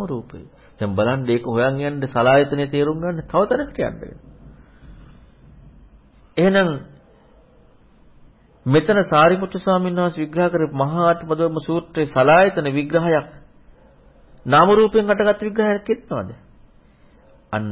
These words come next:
නාම රූපයක් විග්‍රහ වෙන්නේ නැහැ එතන. නාම රූප කියන වේදනා සංඥා චේතනා පස්ස මනසික හතර මහා ධාතු ක්‍රියාකාරීත්වය. එතන ඇස රූප කියනවා.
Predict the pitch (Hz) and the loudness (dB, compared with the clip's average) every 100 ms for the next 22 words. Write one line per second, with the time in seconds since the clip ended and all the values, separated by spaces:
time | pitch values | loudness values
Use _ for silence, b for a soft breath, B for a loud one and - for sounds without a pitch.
0 | 98 95 104 127 156 180 185 185 185 185 | -6 -2 2 2 2 2 2 2 0 2
1 | 185 170 180 180 185 180 208 277 - - | -2 -2 -2 0 -2 -4 -6 -8 -10 -14
2 | - 123 - _ _ _ b b b b | -14 -20 -20 _ _ _ b b b b
3 | - 117 120 113 107 107 104 104 110 107 | -2 0 2 0 -2 -6 -4 0 0 0
4 | 107 107 101 98 104 104 101 101 101 101 | -4 -4 -6 -8 -8 -6 -8 -10 -8 -10
5 | 101 95 98 - 98 113 104 101 101 101 | -10 -8 -8 -8 -4 -4 -4 -6 -6 -6
6 | 101 95 87 87 85 - - _ b b | -8 -8 -8 -14 -14 -20 -20 _ b b
7 | b b _ _ _ _ _ _ _ _ | b b _ _ _ _ _ _ _ _
8 | _ _ _ _ _ _ _ 139 185 185 | _ _ _ _ _ _ _ 0 2 2
9 | 135 143 196 190 202 196 180 214 269 139 | 2 2 4 4 2 0 -2 2 2 0
10 | - | -8